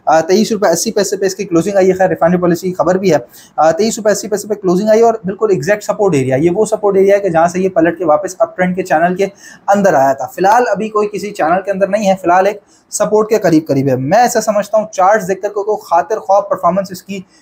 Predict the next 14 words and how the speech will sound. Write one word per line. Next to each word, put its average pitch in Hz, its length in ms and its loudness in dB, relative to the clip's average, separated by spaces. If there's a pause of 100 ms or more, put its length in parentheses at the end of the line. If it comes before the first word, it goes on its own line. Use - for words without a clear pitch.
(140)
पिछले 180 240 -4
काफ़ी 185 340 0
महीनों 185 240 2
के 185 80 0
अंदर 185 140 2
हमें 170 240 2
इतनी 175 260 0
ज़्यादा 160 240 2
नज़र 156 440 2
आई 160 220 2
नहीं 131 220 -2
है, 117 120 -4
ठीक 160 220 -4
है। 208 160 2